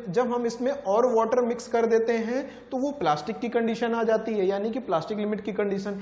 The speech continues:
यानी कि जितनी इस पानी को जरूरत है, उससे थोड़ा सा पानी ज्यादा मिल गया। और इसके बाद में जब हमने और पानी मिला दिया, तो वो फ्लो की कंडीशन में आ जाता है कि वो water के साथ में हमारे जो soil के पार्टिकल्स हैं,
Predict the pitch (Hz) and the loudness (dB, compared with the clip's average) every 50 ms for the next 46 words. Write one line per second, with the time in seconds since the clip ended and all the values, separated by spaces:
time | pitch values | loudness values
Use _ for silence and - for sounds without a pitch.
0 | - - - - 214 208 208 226 233 262 226 190 220 214 - 247 254 277 277 277 | -12 -16 -12 -8 -6 -2 -2 0 0 0 -2 -2 -4 -2 -2 0 0 0 0 -2
1 | - - 247 226 220 226 254 240 262 226 254 220 226 233 269 285 277 269 233 240 | 0 0 0 2 2 2 2 0 2 2 4 4 4 2 2 2 2 0 0 0
2 | 240 233 - 294 - - 208 208 220 220 - 254 - 208 196 208 247 247 180 170 | -2 -4 -4 -8 -6 -2 0 0 0 0 0 -4 -4 -4 -2 -2 -2 -2 0 2
3 | 147 147 151 151 151 143 139 139 135 135 131 123 120 - - - - - - - | 0 2 2 0 -2 -2 -4 -4 -4 -4 -4 -6 -6 -10 -14 -20 -20 -20 -20 -20
4 | - _ 190 220 247 269 277 269 - - 220 214 220 269 262 254 254 247 254 254 | -10 _ -2 0 2 2 2 2 0 -4 -4 -4 -2 -2 0 4 4 4 4 4
5 | 262 247 262 247 226 233 226 240 269 269 - 180 190 214 233 240 - 240 240 247 | 0 0 0 0 0 2 0 0 -2 -2 0 2 2 2 4 2 2 0 2 2
6 | 254 247 247 247 240 240 214 240 247 254 269 - - - - - - 240 226 269 | 2 2 4 4 4 4 4 2 0 -2 -2 -6 -10 -14 -14 -8 -6 -4 -2 -2
7 | 285 277 - - 240 233 247 262 247 262 233 220 214 185 175 175 - 190 175 170 | -4 -4 -4 -2 2 4 4 4 4 0 -2 0 0 0 0 0 -2 -4 -4 -2
8 | 160 151 147 151 147 147 - 165 160 165 165 - 254 233 190 190 190 190 185 - | -4 -2 0 -2 -2 0 0 0 0 0 -2 -2 -4 -2 0 0 0 0 -2 -4
9 | 190 165 180 185 190 190 240 247 240 - 262 240 - 208 208 208 - 262 233 208 | -6 0 2 2 4 4 2 2 2 0 -2 -2 0 0 0 0 0 -2 -2 -2
10 | 190 190 190 185 196 254 240 208 269 - - - 185 175 202 226 208 226 208 - | -2 0 0 0 0 0 -2 -4 -6 -8 -4 -2 0 0 0 2 0 0 0 2
11 | 175 175 170 196 202 220 247 240 - 180 151 135 | 0 2 2 0 -2 -2 -2 -2 -2 -4 -4 -4